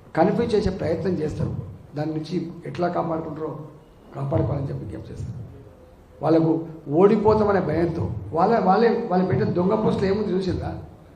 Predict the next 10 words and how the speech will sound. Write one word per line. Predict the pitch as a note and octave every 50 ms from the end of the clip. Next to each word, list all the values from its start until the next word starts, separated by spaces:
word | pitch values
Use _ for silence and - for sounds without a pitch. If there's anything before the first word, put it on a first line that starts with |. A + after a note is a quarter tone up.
| - - - - - - - - - - - - - - - _ - - - - - - F#3 C3 B2
"గెలిచే | F3+ G#3 A#3 - - B3+ C4 B3+
సీట్లు | B3+ A#3 B3+ B3+ B3+
చేయి | C4 - - G#3+ A3 A3
దాచుకున్నాడు" | A3+ A3+ A3 A3 - - G#3 G3+ G3 F#3+
అని, | G3 F#3+ F#3+ F#3 F#3
అని | F3+ F3 F3+
పెట్టారు | F3 E3+ E3 E3 D#3+ -
చూడు. | - D#3+ D3 B2+ - - - - - - - - - - - - - - - - - C3+
"గెలిచే | D3+ E3+ F3+ - G#3+ G3+
సీట్లు | F#3 G3+ F#3 G#3 C4 D4+